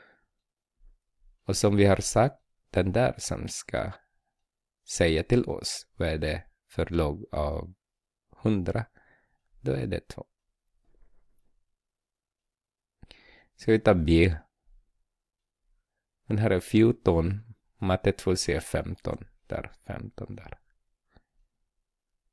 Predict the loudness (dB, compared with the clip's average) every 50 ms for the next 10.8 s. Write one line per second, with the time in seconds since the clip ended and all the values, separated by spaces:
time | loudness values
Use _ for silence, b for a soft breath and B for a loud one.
0 | _ _ _ _ _ _ _ _ _ _ _ _ _ _ _ _ _ _ _ _
1 | _ _ _ _ _ _ _ _ _ _ _ _ _ _ _ _ -10 -10 b b
2 | b b b b b b _ 4 8 10 10 10 10 8 8 8 10 10 10 8
3 | 8 8 8 8 8 6 2 -4 _ _ _ _ _ _ _ _ _ _ _ _
4 | _ _ _ _ _ _ _ _ _ _ _ _ _ -20 -20 _ _ _ _ _
5 | _ _ _ _ _ _ -2 0 2 4 2 2 2 0 -2 -2 -4 -4 -4 -4
6 | -4 -2 -4 -4 -6 -8 -8 -8 B B B B B B B _ 8 10 12 12
7 | 12 12 12 10 6 2 2 2 2 4 4 4 2 2 0 -2 -4 -6 -6 _
8 | -8 -8 -8 _ _ _ _ _ _ -20 _ _ _ _ _ _ _ _ _ _
9 | _ _ -20 -20 -20 _ _ _ _ _ _ _ _ _ _ _ _ _ 0 2
10 | 2 2 2 0 -2 -2 -2 -4 -6 -8 -10 -10 _ -12 -12 -12